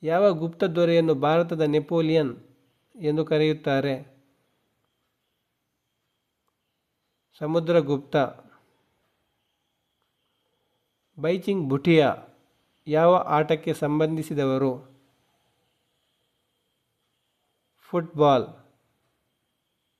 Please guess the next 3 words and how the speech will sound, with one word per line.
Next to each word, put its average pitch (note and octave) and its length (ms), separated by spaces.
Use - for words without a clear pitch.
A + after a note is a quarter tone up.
ಉಕ್ಕು F#3+ 340
ತಯಾರಿಕೆಯಲ್ಲಿ E3 640
ಬಳಸುವ D3 720